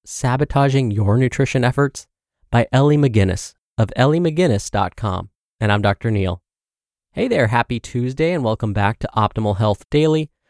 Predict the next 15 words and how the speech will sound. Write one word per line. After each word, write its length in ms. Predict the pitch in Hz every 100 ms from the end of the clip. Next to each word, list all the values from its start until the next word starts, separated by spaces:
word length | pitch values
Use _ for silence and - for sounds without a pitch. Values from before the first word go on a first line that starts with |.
| _
where 120 | 117
I 60 | 120
simply 400 | - 190 190 175
read 220 | 151 147
to 120 | -
you 80 | 143
from 200 | 139 127
the 80 | 104
best 400 | - 151 160 -
health 240 | 151 147
and 120 | 151 -
fitness 300 | 151 147 -
blogs 500 | 147 143 143 143 - _ _
for 140 | -
free, 300 | 113 95 -